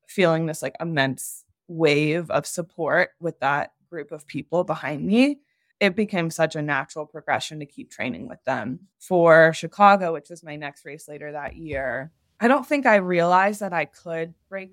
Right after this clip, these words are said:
three until, like, a month before the race. I remember being on the track one day, and we were doing a track workout, and we did a, I think, a few two-mile tempos. And I looked around at the people that were running next to me, and I was like, "Wait,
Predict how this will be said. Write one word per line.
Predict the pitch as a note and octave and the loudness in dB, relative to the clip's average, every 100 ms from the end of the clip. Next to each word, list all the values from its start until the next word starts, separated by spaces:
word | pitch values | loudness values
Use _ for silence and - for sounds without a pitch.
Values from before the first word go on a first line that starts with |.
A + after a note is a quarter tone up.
| F#3+ | _
three | F#3+ G3 G3 G3+ A3+ - | -18 -14 -12 -12 -12 -12
until, | E3+ F3+ D#3+ E3 E3 D3+ D3+ F3+ _ | -10 -10 -8 0 2 4 0 -4 _
like, | F#3 E3+ | -8 -4
a | E3 | -4
month | D#3+ D3+ C3 - _ - | -4 -6 -6 -10 _ -10
before | F3+ - E3+ | -10 -4 -4
the | D#3+ | -4
race. | D3 C3+ - - - - | -4 -4 -4 -10 -14 -4
I | F3+ | 0
remember | F#3 F3+ F3+ F#3 | 2 0 0 0
being | F3+ E3+ | 0 -2
on | F3+ | -2
the | E3 | -4
track | D#3+ - C#3 - | -6 -4 -4 -4
one | G3+ A3+ | -4 -2
day, | A#3 A#3+ B3 B3+ C#4 | 0 2 2 0 -2
and | - E3+ D#3+ D#3+ D#3+ D#3+ - | -6 -2 -2 -2 -6 -10 -14
we | F3+ | -14
were | |
doing | E3+ E3 | -12 -10
a | E3 | -10
track | - E3+ F3 | -10 -8 -8
workout, | F#3 F#3 E3+ D#3 | -8 -2 4 4
and | E3 | 4
we | D#3+ | -2
did | D#3+ D#3+ | -4 0
a, | D3+ D3+ _ _ _ _ - | 2 0 _ _ _ _ -18
I | |
think, | G3 A3+ | -8 -2
a | A3 | -2
few | G#3 - G3 F#3+ F#3 F3+ | -2 -6 -6 -2 0 0
two-mile | E3+ F#3 F3 D3 C#3+ | -2 -4 0 2 0
tempos. | - D3 - F2 G2 B2 - - _ _ _ - | -4 -10 -6 -6 -6 -10 -14 -20 _ _ _ -2
And | F3+ | 0
I | F3 | 2
looked | F#3 G3+ C4+ | 4 4 4
around | C4 F#3+ | 2 2
at | F#3+ F3+ | 0 -4
the | |
people | E3 - F3+ E3+ | -10 -10 -8 0
that | D#3+ D3+ - | 2 2 0
were | C#3+ | -4
running | D3+ C#3+ B2+ | -8 -12 -12
next | C#3+ - - | -12 -14 -16
to | - | -18
me, | C#3+ D#2+ C#2 G3+ _ _ _ - | -18 -18 -20 -20 _ _ _ -10
and | E3+ | -4
I | D#3 | -2
was | D#3 D#3 | -2 -2
like, | G#2+ - | -4 -4
"Wait, | G3 D#3+ | -4 -2